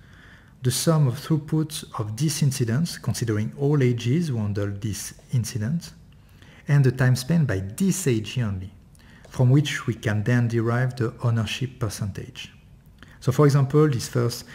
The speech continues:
A G R P A admin was involved on more incidents than the two others,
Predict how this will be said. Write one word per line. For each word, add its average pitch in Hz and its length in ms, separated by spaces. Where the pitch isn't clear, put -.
A 120 100
G 117 300
R 110 80
P 113 460
A 120 80
admin 117 680
was 131 280
involved 139 480
on 110 360
more 147 220
incidents 139 440
than 107 180
the 107 80
two 110 240
others, 104 480